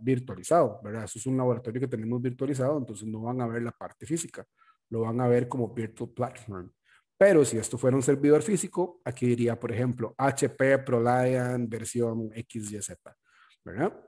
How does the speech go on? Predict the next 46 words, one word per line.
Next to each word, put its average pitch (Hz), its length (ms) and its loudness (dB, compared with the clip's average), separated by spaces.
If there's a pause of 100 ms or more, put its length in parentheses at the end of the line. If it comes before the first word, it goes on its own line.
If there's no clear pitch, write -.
(720)
Aquí 127 200 -2
yo 127 160 0
puedo 131 240 4
ver 131 200 2
cuál 127 160 0
es 120 40 0
la 127 100 -2
cantidad 117 380 -4
de 117 60 -4
procesadores, 123 840 2
cuál 120 180 -4
es 117 60 -2
la 117 100 -4
cantidad 107 420 -8
de 107 80 -10
nics 139 320 -4
que - 100 -10
tiene 131 540 -2
o 107 160 -12
tarjetas 104 320 -10
de 110 80 -6
red, 160 220 6 (480)
la 117 120 -8
cantidad 110 380 -4
de 113 60 0
máquinas 131 400 2
virtuales 127 280 0
que 127 60 0
se 120 60 2
están 120 200 -2
ejecutando, 131 720 2
cuál 113 160 0
es 113 80 -4
el 104 80 -4
estado 127 540 6
de 113 120 4
este - 220 -6
servidor 107 380 -4
físico 147 580 4 (500)
y 147 100 2
un 147 100 4
montón 135 260 4
de 123 100 -2
cosas 113 280 -10
más. 95 260 -10 (400)
Entonces, 120 580 -2